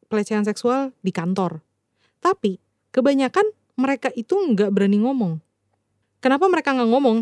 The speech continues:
Enam puluh tujuh persen wanita mengatakan mereka itu tidak percaya sama metode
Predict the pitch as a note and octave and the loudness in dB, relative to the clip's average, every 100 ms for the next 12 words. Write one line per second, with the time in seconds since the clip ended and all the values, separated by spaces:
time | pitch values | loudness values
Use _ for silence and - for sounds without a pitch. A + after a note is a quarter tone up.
0 | A3 A3+ D#4 F4 E4+ B3 A3+ A3 A#3+ - | -2 0 2 2 2 2 0 0 -2 0
1 | B3 B3 A#3+ B3 C4 F4+ D#4 A#3 A#3 A#3 | 2 4 4 2 2 0 2 0 -2 -4
2 | D4+ C4+ C4 B3+ A#3 F4 C4 A3+ A3+ A#3 | -2 0 -2 -2 -2 -2 2 4 4 2
3 | B3 E4 D4 B3+ D#4+ C4+ A#3+ B3 A3 G3 | -2 -2 -2 -2 0 0 0 2 2 4
4 | A3 G#3+ | 4 2